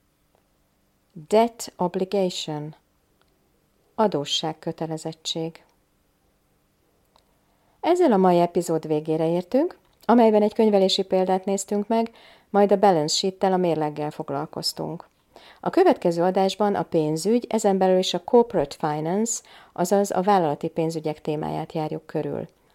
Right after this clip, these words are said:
Az elhangzott szövegeket és a szavak listáját ezúttal is megtaláljátok az epizód leírásánál. A podcast elérhető az Üzleti Angol egy csésze kávé mellett pont wordpress pont com oldalon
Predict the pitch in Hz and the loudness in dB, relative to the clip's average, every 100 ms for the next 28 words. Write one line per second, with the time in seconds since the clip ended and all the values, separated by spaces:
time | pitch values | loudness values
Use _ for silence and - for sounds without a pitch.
0 | _ _ _ 175 175 - 269 269 220 180 | _ _ _ -6 -2 2 4 2 2 0
1 | 170 - 180 175 190 254 254 202 175 - | -2 -2 -2 -2 -2 -2 -2 -4 -4 -2
2 | 165 151 180 180 220 214 214 - - _ | -2 -4 -6 -6 -2 0 0 -4 -16 _
3 | - 180 185 170 170 175 - 170 165 160 | -4 -2 0 -2 -2 -4 -2 0 2 0
4 | - 156 156 151 - - 151 143 139 175 | -4 -4 -4 -6 -8 -8 -6 -6 -6 -4
5 | - 113 107 95 - _ - - - - | -6 -6 -10 -10 -12 _ -20 -20 -20 -6
6 | - - 269 - 247 247 - 208 165 170 | -4 0 0 0 -2 -2 -2 0 0 -2
7 | 147 180 170 165 190 180 170 170 165 165 | -4 -2 -2 -2 -4 -2 -2 -2 -2 -2
8 | 156 156 165 160 165 - 165 165 165 165 | -4 -4 -4 -4 -6 -4 -2 -2 -2 -2
9 | 170 185 - - 156 156 160 165 165 - | -2 -2 -6 -4 -4 -4 -2 -2 -2 -4
10 | 147 - - 151 - 147 151 - 143 143 | -10 -10 -10 -10 -8 -6 -6 -6 -6 -4
11 | 160 202 | -4 -4